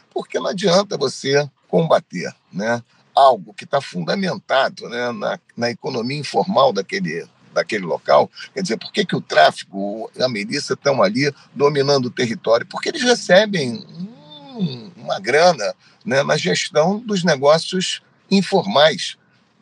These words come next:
E aí não é só, é o gás, não é só a droga, não. É o, que a droga também é vendida em área de milícia hoje, mas principalmente o gás, o gatonete, o transporte alternativo. As milícias ganham uma fortuna com o transporte alternativo.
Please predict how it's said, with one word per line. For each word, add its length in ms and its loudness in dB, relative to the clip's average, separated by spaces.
E 160 0
aí 180 2
não 200 0
é 80 2
só, 420 0
é 80 -2
o 80 -4
gás, 720 2
não 140 0
é 60 2
só 180 0
a 60 6
droga, 480 2
não. 260 -2
É 100 -2
o, 120 -4
que 120 -6
a 60 2
droga 320 -2
também 220 -2
é 60 0
vendida 420 -4
em 20 -4
área 180 2
de 80 -8
milícia 460 -4
hoje, 320 0
mas 180 0
principalmente 540 0
o 100 0
gás, 560 6
o 120 -6
gatonete, 760 2
o 60 -8
transporte 580 0
alternativo. 920 -2
As 80 -6
milícias 480 0
ganham 160 0
uma 140 0
fortuna 420 -2
com 80 -2
o 60 -2
transporte 420 -4
alternativo. 760 0